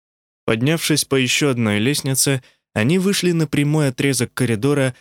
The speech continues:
сходящегося вдали в точку, причем и справа, и слева. Коридор был шире предыдущих участков с поворотами, и пол здесь был бугристым и мягким от множества небольших мохнатых ковриков,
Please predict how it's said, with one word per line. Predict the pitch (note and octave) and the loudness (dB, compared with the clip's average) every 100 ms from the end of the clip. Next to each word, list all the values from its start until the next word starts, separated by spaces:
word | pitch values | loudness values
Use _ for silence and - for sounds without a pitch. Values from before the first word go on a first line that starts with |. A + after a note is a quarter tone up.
| _ | _
сходящегося | - - G#2 D3+ - D3 C#3 C#3+ | -6 -2 0 0 0 0 0 0
вдали | A#2+ B2+ C#3+ | 0 0 0
в | E3 - | -2 -8
точку, | _ C#3 A2 - - - - _ _ _ | _ -2 -2 -4 -6 -8 -14 _ _ _
причем | A#2 A2+ - A#2+ A#2+ | -2 0 0 0 -2
и | - | -2
справа, | - - B2+ A#2+ A2 | -2 0 0 0 -2
и | - B2+ | -4 -2
слева. | - G#2 F#2 - - _ _ _ _ _ _ _ _ | -2 -2 -4 -6 -16 _ _ _ _ _ _ _ _
Коридор | - B2+ C#3+ G3+ G3+ | 0 0 2 0 0
был | F3 E3+ | 0 0
шире | C#3+ - G3+ F3 | 0 2 2 2
предыдущих | D3 C#3+ C3+ D3 - C3+ | 0 0 2 0 0 -2
участков | B2+ - C3 - A#2+ | 0 0 -2 -2 -4
с | - | -2
поворотами, | C3 B2 C#3 G2 F2 E2+ - _ _ _ | -2 0 -2 -4 -6 -10 -12 _ _ _
и | G#2 | -4
пол | G2+ D#3 D#3+ | 0 0 0
здесь | C#3 C#3+ B2+ | 0 -2 0
был | C#3+ B2 | 0 0
бугристым | G#2 A2+ B2 C#3 - C3 B2 - | 0 0 0 0 0 -2 -4 -2
и | B2 | 0
мягким | A2 C3 B2+ - C3 A#2+ - _ | 2 0 -2 -2 -2 -2 -8 _
от | G#2+ - | -4 -2
множества | B2+ D#3 D3+ - | 0 0 0 0
небольших | C3+ C3+ B2+ A#2+ - D3 | 0 0 0 0 -2 -2
мохнатых | B2+ A#2+ - C#3+ C3+ C3 - | -2 -2 -2 -2 -2 -4 -4
ковриков, | - C#3+ G2 G2 - - - | -2 0 0 -6 -8 -10 -12